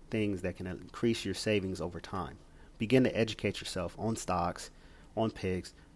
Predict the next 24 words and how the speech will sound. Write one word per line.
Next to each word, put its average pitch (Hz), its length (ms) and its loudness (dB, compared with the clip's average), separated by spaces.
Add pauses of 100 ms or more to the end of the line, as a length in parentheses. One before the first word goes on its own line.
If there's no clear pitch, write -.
(120)
on 104 160 0
employee 104 440 2
four 104 280 2
oh 101 40 4
one 101 200 2
Ks. 90 580 0 (320)
Put - 160 0
money 110 240 4
to 113 140 2
the 107 60 -2
side, 90 500 2 (160)
stick - 280 -2
to 117 100 -2
your 110 100 4
budget, 90 500 -4 (360)
discipline. - 520 2 (440)
Write 98 240 2
these 110 200 2
things 104 320 -2
down, 87 340 -4
just - 240 -2
like 101 180 -6
I 92 80 -4
said. 95 380 -2